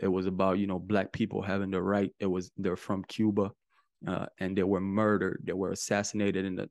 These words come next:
nineteen twelve massacre. So four years later, they were gaining force. The, the people were starting to really follow them and, and, and rock with them. And, uh,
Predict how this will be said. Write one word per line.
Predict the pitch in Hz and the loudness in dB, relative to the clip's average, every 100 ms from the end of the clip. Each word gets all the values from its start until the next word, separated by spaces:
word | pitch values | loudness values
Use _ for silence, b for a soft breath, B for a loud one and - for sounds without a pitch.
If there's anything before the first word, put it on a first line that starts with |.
| - | -8
nineteen | 104 104 104 - 95 | -4 -2 -2 -4 -4
twelve | - 113 104 95 | 2 4 4 0
massacre. | 101 98 - 107 - 107 - _ | -4 -4 -6 -8 -6 -6 -8 _
So | - - | -12 -2
four | - 104 | 6 6
years | 104 101 98 | 8 4 2
later, | 101 101 98 | 0 0 -2
they | 92 | -2
were | 95 | -4
gaining | 95 104 101 95 | -2 -2 -2 -6
force. | - - 107 107 - _ b b - | -6 2 4 2 -4 _ b b -12
The, | - | -10
the | - | -10
people | - 117 101 104 | -6 -4 2 2
were | 101 | 2
starting | - 107 101 95 | 2 2 2 0
to | - | -4
really | 113 104 | -2 -2
follow | 98 - 104 104 | -2 2 4 4
them | 101 101 98 | 2 0 -4
and, | 90 - _ _ - | -8 -14 _ _ -12
and, | 90 - | -12 -10
and | 90 | -8
rock | 87 101 104 107 | 0 2 2 0
with | 104 | -2
them. | 101 104 b b b b _ - | -4 -6 b b b b _ -8
And, | 90 90 | -6 -4
uh, | 90 - | -2 -2